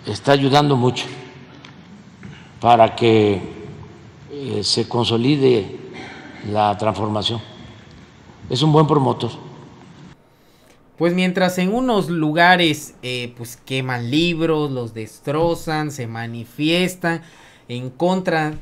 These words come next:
Speaker 2: de estos libros, precisamente en Chihuahua, eh,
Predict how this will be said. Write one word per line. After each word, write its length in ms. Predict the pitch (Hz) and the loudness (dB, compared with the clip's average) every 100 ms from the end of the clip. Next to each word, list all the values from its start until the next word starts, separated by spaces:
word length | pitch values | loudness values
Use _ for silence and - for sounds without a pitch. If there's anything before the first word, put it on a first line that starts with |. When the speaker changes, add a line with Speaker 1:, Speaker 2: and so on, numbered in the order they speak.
| - | -10
Speaker 2:
de 320 | 120 131 156 | -4 -2 -2
estos 580 | 151 - 147 139 131 - | -4 -6 -4 -4 -8 -16
libros, 560 | 127 151 185 170 170 - | -6 -2 -2 2 0 0
precisamente 960 | - 170 165 277 269 220 208 226 214 185 | -4 -4 -2 -4 0 2 2 0 0 -2
en 140 | 180 | -2
Chihuahua, 880 | - 139 131 156 202 202 156 139 139 - _ _ | -4 -4 0 4 6 6 4 0 -2 -16 _ _
eh, 340 | 135 143 147 | -2 0 0